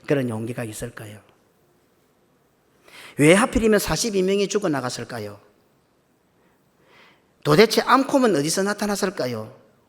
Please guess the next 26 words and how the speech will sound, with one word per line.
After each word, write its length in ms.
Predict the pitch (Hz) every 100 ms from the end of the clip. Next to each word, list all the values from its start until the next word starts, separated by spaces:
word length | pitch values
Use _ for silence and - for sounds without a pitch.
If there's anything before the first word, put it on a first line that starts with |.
| _ _ _ _ _ _ _ _ _ _ -
그냥 320 | 254 247 226
곰이라 380 | - 151 190 220
해도 160 | 214 180
되지 200 | 190 175
않습니까? 760 | 151 160 170 170 151 180 - -
그런데 300 | 247 220 208
소콤도 480 | - - 247 220
아니고 440 | 165 160 143 127 - - - -
왜 200 | 165 240
성경은 580 | 233 190 190 202 190 -
앙콤이라고 920 | 220 262 - - 240 226 208 214 208
기록을 340 | 208 202 196
하고 180 | 175 170
있을까요? 560 | 147 147 143 123 110 117 - _ _ _ _ _ _ _ _ _ _ _ _ _ _ _ _ _ _ _ _ _ _ _ _ -
그냥 240 | 247 262
곰이 260 | 226 190 240
나와서 300 | 220 220 233
아이들 260 | 247 226 220
죽였대 360 | 277 247 220
해야 80 | 185
되는데 420 | 165 165 165 151
굳이 280 | 147 277 254
사십이 460 | - 170 226 208 185
명이라는 500 | 196 214 202 185 175
숫자를 400 | - - 202 190
기록해놓고 840 | 180 170 143 147 143 127 120 -